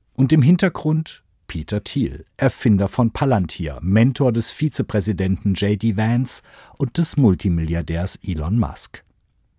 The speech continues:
Thiel mag ein lausiger Redner sein, aber er ist ein effektiver Strippenzieher. Sein Motto:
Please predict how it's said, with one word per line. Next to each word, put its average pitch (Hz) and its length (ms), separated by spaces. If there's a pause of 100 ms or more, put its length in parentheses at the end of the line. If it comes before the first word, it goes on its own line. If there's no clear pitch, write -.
(160)
Thiel 165 280
mag 85 400
ein 113 140
lausiger 113 600
Redner 127 380
sein, 123 360 (260)
aber 117 220
er - 180
ist - 200
ein 131 220
effektiver 80 640
Strippenzieher. - 760 (120)
Sein 80 240
Motto: 120 400